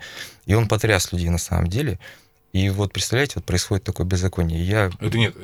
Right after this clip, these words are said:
Speaker 2: не надо. Вот, э, поаккуратно с выражениями, Игорь. Дело в том, что, ну, люди не пришли просто так. Беззаконие или это не беззаконие, мы пока не знаем.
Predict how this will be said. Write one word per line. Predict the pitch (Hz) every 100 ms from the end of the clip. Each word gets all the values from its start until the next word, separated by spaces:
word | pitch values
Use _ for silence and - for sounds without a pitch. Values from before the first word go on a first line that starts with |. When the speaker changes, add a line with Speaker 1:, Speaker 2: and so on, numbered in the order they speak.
| 85 -
Speaker 2:
не | 101
надо. | 101 85
Вот, | 95 -
э, | 104 95 95 95 90 - -
поаккуратно | 104 - 117 107 92 87
с | 82
выражениями, | 90 90 127 127 92
Игорь. | 85 80 82
Дело | 95
в | 92
том, | 95
что, | - 92 87 - - -
ну, | - 92 92
люди | 101 104
не | 104
пришли | 87 - 107
просто | 90 85 92
так. | 123 127
Беззаконие | 113 95 92 95 101 - 120 110
или | 92
это | 92 90
не | 92
беззаконие, | 87 95 123 98
мы | 113
пока | 107 - 98
не | 95
знаем. | 110 85 90 90 107